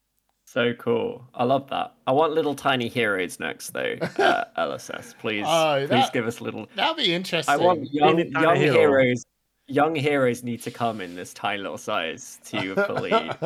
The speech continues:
Speaker 1: play a correct game of Flesh and
Speaker 2: I,
Speaker 1: Blood.
Speaker 2: I wonder if, um, like, for example, something like Ashwings,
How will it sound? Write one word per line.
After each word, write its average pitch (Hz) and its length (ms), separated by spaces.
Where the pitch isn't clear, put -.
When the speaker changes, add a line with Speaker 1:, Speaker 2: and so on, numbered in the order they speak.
Speaker 1:
play 202 200
a - 220
correct - 220
game 185 160
of 170 80
Flesh - 220
and 127 100
Speaker 2:
I, 208 80
Speaker 1:
Blood. 190 160
Speaker 2:
I 165 80
wonder 233 400
if, - 200
um, 156 460
like, 135 560
for 151 160
example, 131 400
something 135 260
like 123 160
Ashwings, - 920